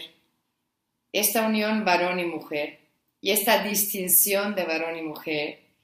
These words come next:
que la Sagrada Escritura nos equipara a, "A imagen suya nos creó varón y mujer". ¿Qué nos dice de Dios el que Él esté diciendo que su imagen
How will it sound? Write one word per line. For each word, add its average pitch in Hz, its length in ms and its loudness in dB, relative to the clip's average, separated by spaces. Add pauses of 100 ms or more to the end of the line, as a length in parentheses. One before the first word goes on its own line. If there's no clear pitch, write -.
(440)
que 202 680 2 (280)
la 196 240 4
Sagrada 202 440 4
Escritura 208 560 -2
nos 185 180 -2
equipara 180 1000 0
a, - 220 -10 (420)
"A 185 140 8
imagen 254 480 2
suya 269 720 4
nos 202 240 -2
creó 180 580 0 (220)
varón 180 920 2
y 175 120 -8
mujer". - 480 -12 (1200)
¿Qué 262 120 2
nos 330 240 4
dice 294 320 6
de 226 180 2
Dios 202 460 2
el 190 160 -2
que 220 360 2
Él 262 80 2
esté 247 240 0
diciendo 220 840 -2
que 160 340 -2
su - 340 2
imagen 202 840 -4